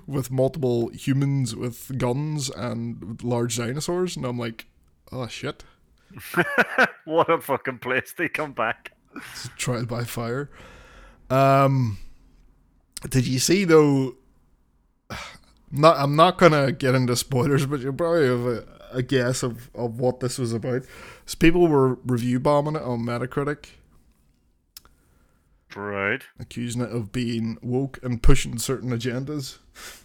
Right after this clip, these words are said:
Speaker 2: <sighs> Why?
Speaker 1: <laughs> I know. I don't wanna get it,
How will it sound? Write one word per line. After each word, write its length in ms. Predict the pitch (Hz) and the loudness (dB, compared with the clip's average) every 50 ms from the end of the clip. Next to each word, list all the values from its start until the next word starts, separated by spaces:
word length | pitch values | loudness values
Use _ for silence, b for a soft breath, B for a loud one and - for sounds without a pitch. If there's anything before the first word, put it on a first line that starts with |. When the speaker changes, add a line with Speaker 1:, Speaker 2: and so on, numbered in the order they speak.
| - - | -18 -14
Speaker 2:
<sighs> 760 | 113 101 101 95 90 85 80 76 - - - - - - - | -12 -10 -10 -8 -8 -10 -10 -12 -14 -16 -18 -20 -20 -18 -12
Why? 640 | 104 98 98 104 107 107 110 110 117 123 123 107 - - - | -8 -4 -2 2 2 4 6 6 6 4 2 0 -2 -10 -16
Speaker 1:
<laughs> 160 | - - - - | -16 -14 -12 -10
I 40 | |
know. 480 | 143 - - - - - - - - - - _ _ _ _ B B B B B B 214 - | -10 -12 -12 -16 -18 -18 -16 -14 -16 -16 -16 _ _ _ _ B B B B B B -4 0
I 100 | - 160 | 0 2
don't 200 | - 190 - - | 2 2 2 2
wanna 360 | 269 254 226 196 170 160 151 | 2 2 4 4 4 4 4
get 180 | 139 147 147 143 | 4 4 4 4
it, 200 | 135 135 139 | 2 0 -2